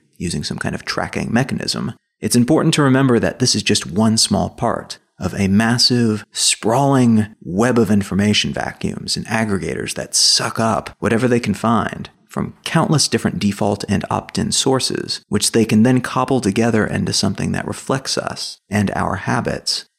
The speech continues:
and which perhaps someday will even paint a better picture of who we are than we ourselves could express if we were asked to.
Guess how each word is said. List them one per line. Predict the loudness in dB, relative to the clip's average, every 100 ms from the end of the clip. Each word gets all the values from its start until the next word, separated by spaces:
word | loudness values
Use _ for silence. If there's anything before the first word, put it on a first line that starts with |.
| _
and | 0
which | 0 2
perhaps | 2 2 0
someday | 2 2 2 0
will | 0 -2
even | 0 2 2
paint | 2 2 2
a | 0
better | 0 0
picture | 0 -2 -2 -4 -6 -12 _
of | -2 0
who | 4 6
we | 6 6 4
are | 4 2 0 -6 -8 -4
than | 2 4 6
we | 6 6 6 4 2 0
ourselves | -2 -2 0 2 2 2 -2
could | 0 -2 -2
express | -2 -2 0 0 -2 -6 -12 -12 -10
if | -4
we | -2
were | -2
asked | -2 -4 -6 -8
to. | -8